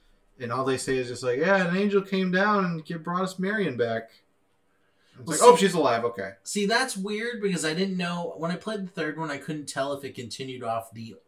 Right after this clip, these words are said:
Speaker 2: additional ending you can get in the second game. If you beat the original game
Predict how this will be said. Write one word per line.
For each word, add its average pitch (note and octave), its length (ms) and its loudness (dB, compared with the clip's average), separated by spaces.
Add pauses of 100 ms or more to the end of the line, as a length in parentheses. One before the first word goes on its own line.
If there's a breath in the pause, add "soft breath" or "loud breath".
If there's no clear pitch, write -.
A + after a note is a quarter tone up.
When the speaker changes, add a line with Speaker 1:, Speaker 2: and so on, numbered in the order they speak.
(340)
Speaker 2:
additional D3+ 840 -4
ending C3+ 400 -6
you G2+ 100 -12
can G#2+ 140 -18
get G2 220 -12
in G2 60 -20
the G2 80 -14
second F#2+ 480 -10
game. G#2 400 -14 (760 soft breath)
If C#3+ 180 -6
you C#3 100 -6
beat C4 240 -2
the A#3+ 120 -6
original F#3 420 0
game A2+ 420 -6